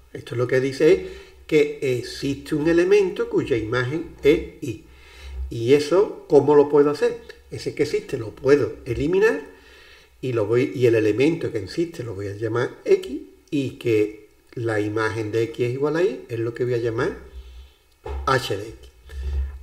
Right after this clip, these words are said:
Ahora bien, mirad, ¿quién es la simétrica de H de X? La simétrica de H de X es igual a F de X. Y si Y igual a F de X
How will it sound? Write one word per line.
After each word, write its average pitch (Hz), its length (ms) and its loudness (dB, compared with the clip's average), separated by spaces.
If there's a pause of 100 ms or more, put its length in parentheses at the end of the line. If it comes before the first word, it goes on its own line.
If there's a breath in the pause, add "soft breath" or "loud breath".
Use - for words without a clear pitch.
(120)
Ahora 131 300 4
bien, - 160 -8 (1080 soft breath)
mirad, - 200 4 (1300 soft breath)
¿quién 196 300 2
es 220 240 4
la 190 200 6
simétrica 175 1040 0
de 156 100 6
H 143 300 0
de 160 160 6
X? 110 280 -2 (140)
La 104 180 -8
simétrica 107 540 -8
de 113 120 -2
H 113 220 -6
de 120 180 -2
X 143 220 -2
es 160 140 4 (220)
igual 123 420 0
a 104 100 -2
F 101 220 -8
de 202 140 0
X. - 180 -6 (1400 loud breath)
Y 160 140 0
si 131 560 -4
Y 196 160 -2
igual 151 260 4
a 151 60 6
F 156 200 2
de 165 180 6
X 104 260 -4